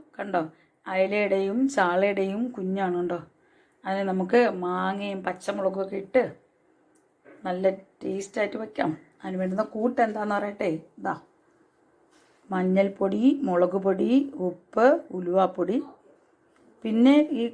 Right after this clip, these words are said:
തേങ്ങയിൽ എന്താ ഉള്ളതെന്ന് വെച്ചാൽ പുളിയും ഉള്ളിയും തേങ്ങയും കൂടെ അരച്ചതാണ് കേട്ടോ. ഇങ്ങനെ നിങ്ങൾ പച്ച അരച്ചത്, വറുത്തൊന്നും വേണ്ട, വച്ച് നോക്കണം.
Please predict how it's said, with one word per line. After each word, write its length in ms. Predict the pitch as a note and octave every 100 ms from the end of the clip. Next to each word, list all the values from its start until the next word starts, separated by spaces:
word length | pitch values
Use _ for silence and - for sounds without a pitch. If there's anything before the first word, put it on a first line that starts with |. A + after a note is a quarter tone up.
| -
തേങ്ങയിൽ 380 | A3 G#3+ A#3 C#4+ C#4
എന്താ 180 | A3+ G#3
ഉള്ളതെന്ന് 240 | G3 G3
വെച്ചാൽ 200 | F#3+ G#3 -
പുളിയും 400 | G3 G3 G#3+ C#4 C#4
ഉള്ളിയും 400 | F#3+ F#3 F#3+ A3+ C4+ -
തേങ്ങയും 300 | F#3+ F#3 F#3
കൂടെ 100 | F#3
അരച്ചതാണ് 400 | F3 - D#3+ D#3+
കേട്ടോ. 160 | D#3+ D#3 - - - _ _ _ -
ഇങ്ങനെ 240 | A3 A#3 A#3
നിങ്ങൾ 160 | G#3 G3+ C4
പച്ച 320 | - - - - G#3
അരച്ചത്, 360 | F3 E3+ G3 G3
വറുത്തൊന്നും 500 | G3 F#3+ - G3+ F#3+
വേണ്ട, 160 | F3 D#3+ - - - _ _ _ -
വച്ച് 200 | F3+ G#3+
നോക്കണം. 260 | F#3+ F#3